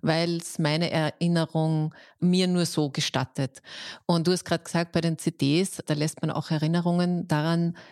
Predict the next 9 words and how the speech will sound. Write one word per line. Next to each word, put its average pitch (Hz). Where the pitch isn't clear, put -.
los. 151
Ist 180
es 180
ein, 151
denkst 170
du, 202
machen 180
wir 190
das 170